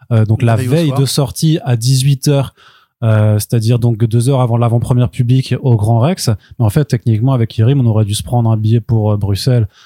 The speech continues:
Speaker 1: euh, deux semaines plus tôt. On aurait pu, euh, livrer notre, euh, un papier limite, euh, avant, quoi. Moi, je, là, à l'heure où on enregistre le podcast, j'ai toujours pas mis de critique écrite sur Comics Blog parce qu'en fait, je vois même pas l'intérêt de maintenant, euh, que de toute façon, le,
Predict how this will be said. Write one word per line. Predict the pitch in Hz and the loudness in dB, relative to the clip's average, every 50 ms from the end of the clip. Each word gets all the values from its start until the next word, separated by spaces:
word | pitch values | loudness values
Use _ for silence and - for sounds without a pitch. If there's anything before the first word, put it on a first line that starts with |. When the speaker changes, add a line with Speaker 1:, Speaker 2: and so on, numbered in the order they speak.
| _ _ _ | _ _ _
Speaker 1:
euh, | 117 113 | -4 0
deux | 113 113 110 | 2 2 2
semaines | - 127 117 110 | 2 0 -2 0
plus | - 110 110 101 | 0 -2 -2 0
tôt. | 156 165 160 | 0 -2 0
On | 139 | 0
aurait | 120 110 110 110 | 0 2 2 0
pu, | 107 - - 139 135 | 0 -2 -2 0 0
euh, | 127 117 113 113 113 110 110 | 0 0 0 0 0 0 2
livrer | 107 107 107 113 113 123 | 2 2 2 2 2 2
notre, | 123 120 110 - - 113 | 0 0 -2 -2 -2 0
euh, | 107 104 104 104 104 104 104 104 107 127 | 2 2 2 2 2 0 0 -2 -2 -2
un | 120 110 | -2 0
papier | 101 - 104 - - 131 120 | 0 0 -2 0 -2 -2 0
limite, | 110 120 123 135 - 127 | 0 0 0 0 0 0
euh, | 117 120 131 | -2 -2 0
avant, | 127 123 120 117 120 | 0 0 0 0 0
quoi. | - - 110 | 0 0 0
Moi, | 101 120 | 0 0
je, | 117 - - - | -2 -2 -4 -2
là, | 139 127 | 0 0
à | 131 170 214 143 123 | 0 0 0 0 2
l'heure | 127 147 151 | 2 2 2
où | 143 | 0
on | 139 | 0
enregistre | 131 123 123 123 - - | 0 0 -2 -2 -2 -2
le | 127 113 | -2 0
podcast, | - 120 117 - - 156 175 - _ - - - - _ | 0 -2 -2 0 -2 -2 -2 -4 _ -20 -20 -20 -16 _
j'ai | - 117 | -6 -2
toujours | - 135 120 131 123 | 0 0 0 0 0
pas | - 147 135 127 - _ _ _ _ _ - | 0 -2 -2 -2 -4 _ _ _ _ _ -2
mis | 185 151 156 160 151 | 0 2 2 2 2
de | 139 135 | 0 -2
critique | 127 - 143 131 - 139 - | 0 -2 -4 -2 -2 -2 -2
écrite | 135 127 - - 143 - | -2 -2 0 -2 -2 -2
sur | - - 127 117 117 | -2 -2 -2 -2 0
Comics | - 127 113 113 104 101 | 0 0 -2 -2 -2 -2
Blog | 139 190 - | -2 -2 -2
parce | - 113 101 - | -2 -4 -2 0
qu'en | 117 107 | -2 0
fait, | - 135 | 0 -2
je | 117 107 | 0 0
vois | 110 | 2
même | 107 117 113 107 - _ _ | 2 2 0 0 -4 _ _
pas | - 117 | -2 0
l'intérêt | 110 110 104 - 120 113 113 123 127 | 2 0 0 0 0 0 2 0 0
de | 117 123 | 0 0
maintenant, | 113 110 110 110 113 120 131 135 117 | 0 0 0 0 0 0 0 0 0
euh, | 104 101 | -2 -2
que | - 117 | -4 -6
de | |
toute | - | -6
façon, | - 110 101 - 127 120 | -4 -6 -6 -4 -4 -2
le, | 110 107 | 0 0